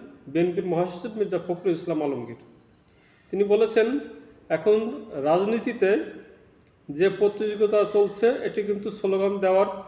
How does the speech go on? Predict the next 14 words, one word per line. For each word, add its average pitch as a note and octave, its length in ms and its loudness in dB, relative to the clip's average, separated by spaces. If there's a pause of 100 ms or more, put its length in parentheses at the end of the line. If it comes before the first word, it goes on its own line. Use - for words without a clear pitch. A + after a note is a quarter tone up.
(120)
প্রতিযোগিতা F#3 680 2 (100)
নয়, C#3+ 260 0 (540)
এখন G#3+ 320 0
কিন্তু G#3+ 260 -4
মেধা F#3+ 400 4
এবং G3 240 2
বুদ্ধির G3 500 -4
প্রতিযোগিতা। F3+ 560 0 (1900)
সোশ্যাল A3 380 -2
মিডিয়ায় A3+ 460 6 (120)
কে A3 160 6
কেমন G#3 440 2 (120)
লিখতে F3 340 -2
পারেন G#3+ 400 2